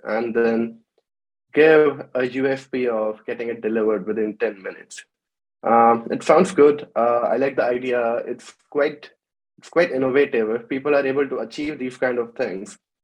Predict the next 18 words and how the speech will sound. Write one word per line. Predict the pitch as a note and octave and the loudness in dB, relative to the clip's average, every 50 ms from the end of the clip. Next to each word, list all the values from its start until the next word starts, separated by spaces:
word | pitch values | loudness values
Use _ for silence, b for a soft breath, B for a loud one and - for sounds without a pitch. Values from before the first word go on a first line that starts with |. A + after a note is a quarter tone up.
| _ _ _ - - | _ _ _ -12 -8
um, | A#2+ A#2+ A#2+ A#2 A#2 A2+ A2+ A#2+ A#2+ - - - | -6 -4 -2 -2 0 -2 -2 -4 -6 -10 -16 -10
it's | - B2+ B2 B2+ B2+ - - - | -4 -2 -2 -2 -2 -6 -16 -6
like, | - A#2+ B2+ B2+ A#2 - | 0 2 2 2 2 -2
it's | - C#3+ - | -6 -6 -2
a | C#3+ B2+ | 0 0
victory | C3 C3 C3+ - C#3+ | 0 -2 -2 -2 -2
in | C3 A2+ | -2 -2
itself. | G#2+ G#2+ - - A2+ G2+ - - _ _ _ _ _ _ _ _ _ _ _ _ | -2 -6 -4 -4 -4 -4 -4 -8 _ _ _ _ _ _ _ _ _ _ _ _
However, | _ - D3+ D3 D3 D3+ D3 C3+ B2+ B2 C#3+ F3 - - - - | _ 2 4 4 6 4 4 4 4 2 2 2 -2 -4 -12 -6
uh, | - A#2+ A#2+ A#2+ A#2 A#2 A#2 A#2 A#2 A2 - _ _ | -2 0 0 2 2 2 2 0 0 -2 -6 _ _
I, | - C3 C#3 C#3+ C#3+ D3+ D3+ D3 C#3+ - | -2 0 0 0 0 0 0 -2 -2 -2
my | C3+ C3 C#3 D3+ | -4 -4 -4 -4
personal | D3+ D3+ - D#3+ D#3+ E3 D#3+ - F3 D#3+ C#3+ | -4 -6 -2 0 0 0 0 -2 -4 -4 -4
take | - D3+ D3+ D3 C3+ | -4 -4 -4 -4 -4
on | C#3 C#3+ C#3+ C#3+ C#3 | -6 -6 -6 -6 -6
it | C3+ C3+ B2+ | -8 -8 -6
is | C3 C3 B2 A#2+ | -8 -8 -8 -4
that | - B2+ B2 B2 B2 | -2 0 2 2 0